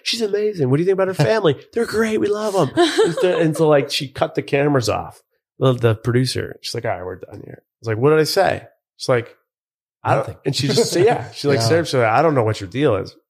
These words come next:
Speaker 1: And I'm like,
Speaker 2: <laughs>
Speaker 1: "My deal?
Speaker 4: What?
Speaker 1: What are you talking about?"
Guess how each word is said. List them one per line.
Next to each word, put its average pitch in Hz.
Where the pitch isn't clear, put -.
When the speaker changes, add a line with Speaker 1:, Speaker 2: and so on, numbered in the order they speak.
Speaker 1:
And 120
I'm 107
like, 92
Speaker 2:
<laughs> -
Speaker 1:
"My 113
deal? 131
Speaker 4:
What? -
Speaker 1:
What 135
are 170
you 170
talking 170
about?" -